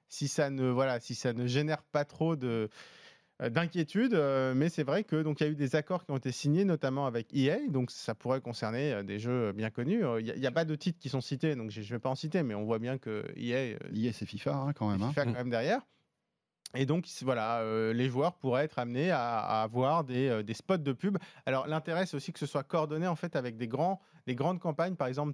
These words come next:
Speaker 1: télé. Parce que le problème des annonceurs, c'est que d'un point de vue marketing, ils veulent faire une grande campagne nationale,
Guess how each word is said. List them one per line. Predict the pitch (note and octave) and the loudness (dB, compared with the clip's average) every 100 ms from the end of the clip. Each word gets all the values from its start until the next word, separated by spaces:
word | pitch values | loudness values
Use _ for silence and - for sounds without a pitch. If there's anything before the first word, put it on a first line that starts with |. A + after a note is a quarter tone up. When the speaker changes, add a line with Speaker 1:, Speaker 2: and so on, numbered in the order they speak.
| _ | _
Speaker 1:
télé. | F3+ E3+ D#3+ - - | 0 0 -2 -6 -14
Parce | - - | -12 -4
que | |
le | E3+ | -4
problème | - F#3+ F#3+ D#3 | 0 2 2 2
des | B2+ | 0
annonceurs, | B2+ C3+ C#3+ A3 G3+ | 2 0 2 0 0
c'est | D#3 | -4
que | C3 C#3+ | -2 0
d'un | C#3 | 0
point | C3+ | -2
de | C#3+ | -2
vue | C#3+ | 0
marketing, | C3+ - C#3 - D#3+ | -2 -2 -6 0 2
ils | B2 | 2
veulent | C3 C#3+ | 0 0
faire | C#3+ | -2
une | B2+ | -2
grande | B2 F3 F#3 | -2 -2 0
campagne | E3 D3 C#3+ | -4 -2 -4
nationale, | C3+ C3+ C#3+ C#3 C#3+ | -4 -6 -4 -2 -2